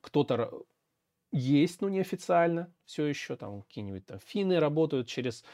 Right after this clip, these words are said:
своё О О там в России какое-то, вот, и так далее. Э, это реальные примеры просто. Я там слышал, какая-то компания говорит: "У нас всё налажено, мы, у нас люди работают, они сами фи-, ой, н-, да, в Финляндии,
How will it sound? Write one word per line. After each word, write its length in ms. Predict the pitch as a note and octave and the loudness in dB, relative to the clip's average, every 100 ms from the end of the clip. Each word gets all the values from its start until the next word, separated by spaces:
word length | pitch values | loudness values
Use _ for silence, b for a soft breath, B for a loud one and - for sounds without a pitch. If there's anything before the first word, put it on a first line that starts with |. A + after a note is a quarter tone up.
| B - | B -14
своё 360 | - A#2+ A#2+ - | -6 -2 0 0
О 340 | B2 A#2+ A2+ | 0 0 0
О 40 | A2 | -2
там 180 | G2+ | -6
в 60 | G2+ | -6
России 380 | A2 - A#2 G#2 | -8 -6 -4 -4
какое-то, 580 | G2+ - G2 F#2+ - G#2 B B B B | -4 -6 -4 -4 -6 -16 B B B B
вот, 300 | - G#2 F#2+ | -8 -6 -6
и 40 | G2+ | -8
так 180 | G2 F#2+ | -8 -6
далее. 540 | G2+ F#2+ F2+ F2+ F#2 | -6 -6 -8 -10 -14
Э, 760 | - - - - B1+ - C3 - | -18 -20 -18 -20 -20 -20 -20 -20
это 140 | A#2 G#2 | -10 -6
реальные 320 | G2+ F#2 F2+ | -4 -6 -10
примеры 400 | G2+ G2 F#2+ F2 | -10 -8 -8 -10
просто. 300 | E2+ - - | -12 -16 -16
Я 80 | E2 | -16
там 200 | F#2 F2 | -18 -14
слышал, 340 | - A2+ G#2 | -8 -6 -6
какая-то 260 | - F#2+ - | -8 -10 -10
компания 340 | G2 E3 D#3+ | -6 -4 -4
говорит: 220 | G2+ F#2 - | -4 -8 -6
"У 40 | G3 | -4
нас 140 | A3 | -4
всё 160 | - F3+ | -4 -2
налажено, 480 | D#3+ G3+ D#3+ B2 G#2+ | 2 2 2 -2 -6
мы, 340 | A2 D3 A#2+ | -6 -6 -4
у 20 | G#2 | -6
нас 240 | A#2 - | -8 -6
люди 180 | B2+ A#2+ | -6 -4
работают, 480 | A2+ C#3 G2 A#2+ G#2 _ | -4 -4 -2 -4 -8 _
они 180 | - A2 | -12 -10
сами 260 | - G#2 F#2+ | -8 -10 -10
фи-, 160 | - | -12
ой, 240 | F#3+ A2+ - | -10 -10 -10
н-, 480 | C3 A#2+ E3+ G#3+ G3 _ _ _ - | -10 -10 -14 -20 -20 _ _ _ -10
да, 220 | G2 A2+ - - | -10 -10 -20 -20
в 140 | D3+ | -20
Финляндии, 600 | - A#2 C3 C#3+ A#2 F#2+ | -12 -6 -4 -2 -4 -8